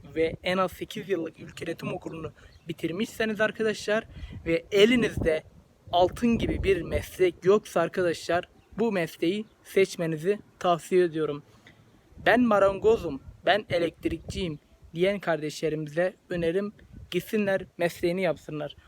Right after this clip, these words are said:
Ama "Abi ben fabrika işçisiyim, benim giderim var, gelirim fazla yoktur,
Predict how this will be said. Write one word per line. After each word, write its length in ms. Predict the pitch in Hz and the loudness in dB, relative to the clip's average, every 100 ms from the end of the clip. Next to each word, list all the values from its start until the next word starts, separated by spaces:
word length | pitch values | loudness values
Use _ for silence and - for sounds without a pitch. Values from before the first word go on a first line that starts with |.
| - | -18
Ama 340 | - 170 160 - _ _ - | -4 -2 -2 -6 _ _ -10
"Abi 280 | 165 180 170 | 2 2 2
ben 240 | 175 165 - - | -2 -2 -8 -20
fabrika 500 | - 254 - 247 175 | -4 -4 -2 -4 -4
işçisiyim, 560 | 147 - - 165 156 - - - | -4 -10 -8 -6 -6 -8 -14 -8
benim 340 | - 233 190 165 | 0 0 0 -4
giderim 520 | 175 180 170 180 160 | 0 2 2 -2 -2
var, 280 | 156 143 - _ _ - | -2 -2 -8 _ _ 0
gelirim 400 | 180 185 180 180 | 2 2 0 -2
fazla 400 | - 165 - 165 | -2 -4 0 0
yoktur, 500 | 151 147 - 147 | 0 -4 -6 -8